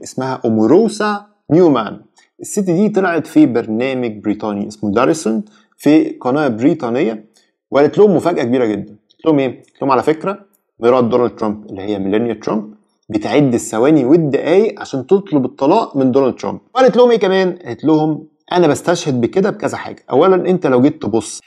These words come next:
على المناظرة الأخيرة اللي حصلت بين دونالد ترامب وجو بايدن، هتلاقي إن مرات جو بايدن راحت حضنت جو بايدن. إنما ميلانيا ترامب أو ميلانيا ترامب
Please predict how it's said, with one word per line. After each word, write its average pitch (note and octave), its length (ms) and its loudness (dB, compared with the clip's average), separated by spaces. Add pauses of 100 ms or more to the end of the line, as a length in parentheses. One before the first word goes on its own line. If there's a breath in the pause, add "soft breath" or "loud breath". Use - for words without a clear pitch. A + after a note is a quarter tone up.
على E3 180 2
المناظرة D#3 540 4
الأخيرة B2+ 420 0
اللي A2 120 -4
حصلت D#3+ 300 -4
بين C3 260 0
دونالد C#3+ 340 0
ترامب C3+ 280 -4 (160)
وجو B2+ 440 4
بايدن، E3+ 440 0
هتلاقي D#3+ 240 -2
إن B2 280 -2
مرات D3 200 0
جو D3 200 4
بايدن E3 400 0
راحت D3 280 -4
حضنت E3+ 680 -2 (140)
جو A#2+ 160 2
بايدن. G#2+ 300 -4 (560)
إنما F3+ 240 4
ميلانيا G#3 440 6
ترامب C3 420 -2
أو G#2+ 80 -6
ميلانيا D3 440 -2
ترامب F#3+ 380 -4